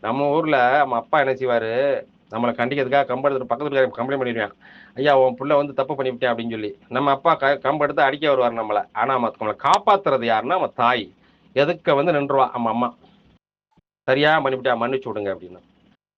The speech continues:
ஏன்னா, "பெத்துட்டல்ல" அப்படின்னு சொல்லி. இதனாலதான் பெண்களுக்கே உண்டான அந்த ஒரு மரியாதை,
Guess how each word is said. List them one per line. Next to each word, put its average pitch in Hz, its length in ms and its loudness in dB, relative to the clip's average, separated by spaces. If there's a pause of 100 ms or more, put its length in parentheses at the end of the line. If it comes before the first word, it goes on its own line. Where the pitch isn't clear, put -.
ஏன்னா, 160 400 4
"பெத்துட்டல்ல" 156 600 2
அப்படின்னு 113 200 -6
சொல்லி. 101 300 -8 (260)
இதனாலதான் 143 460 0
பெண்களுக்கே 160 560 0
உண்டான 135 400 0
அந்த 117 200 -2
ஒரு 104 120 -2
மரியாதை, 123 540 0